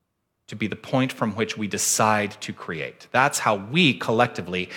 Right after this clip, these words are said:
end the cycle. And it is not up to us to expect it to be done by anybody else. Today, as we ostensibly find ourselves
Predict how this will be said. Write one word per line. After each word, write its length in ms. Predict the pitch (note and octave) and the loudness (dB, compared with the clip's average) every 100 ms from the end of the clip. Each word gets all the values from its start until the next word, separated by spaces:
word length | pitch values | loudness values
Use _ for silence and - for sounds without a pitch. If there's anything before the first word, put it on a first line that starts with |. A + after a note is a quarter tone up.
| - - - | -14 -14 0
end 220 | A#2+ A#2+ | 4 4
the 200 | B2 A2+ | 0 -2
cycle. 480 | - A2+ G#2+ F#2+ E2+ - - | 2 2 2 0 -2 -6 -4
And 180 | A#2 A#2 | -2 2
it 100 | C3 | 4
is 140 | B2 A#2 | 4 4
not 220 | C3 C#3+ | 6 6
up 120 | C#3+ | 4
to 120 | - C3 | 4 4
us 160 | B2 | 4
to 140 | - A#2 | 2 0
expect 680 | A2 - - - D#3 - | 4 4 4 4 4 6
it 140 | C#3+ C#3+ | 2 2
to 100 | B2+ | 0
be 120 | A#2+ | 0
done 460 | A#2 A#2 G#2+ G#2 - | 4 4 4 0 0
by 180 | G#2 G#2+ | 2 4
anybody 540 | G#2+ G#2+ G2 G2 F#2+ | 2 0 0 0 0
else. 500 | D#2 A1 - - - - _ _ _ _ _ _ _ _ _ _ _ _ _ _ _ _ _ _ _ _ _ _ _ _ _ _ _ _ _ _ _ _ - | -2 -4 -4 -4 -6 -12 _ _ _ _ _ _ _ _ _ _ _ _ _ _ _ _ _ _ _ _ _ _ _ _ _ _ _ _ _ _ _ _ -2
Today, 640 | D3+ D3+ D3+ C3+ B2+ - - - _ _ _ _ _ _ _ - | 6 8 8 8 6 0 -14 -20 _ _ _ _ _ _ _ 4
as 220 | B2+ A#2 | 4 6
we 340 | B2 A#2 A2 A2+ | 4 4 2 0
ostensibly 880 | G#2 - A#2 A2+ G#2 F#2 F2+ G#2+ - | 0 4 4 4 -2 -2 -4 -4 -10
find 280 | - G2+ F#2+ | -4 -2 -2
ourselves 920 | F#2 F2+ F2 - F2+ E2+ E2 F2 - | -2 0 0 -2 0 0 -4 -6 -10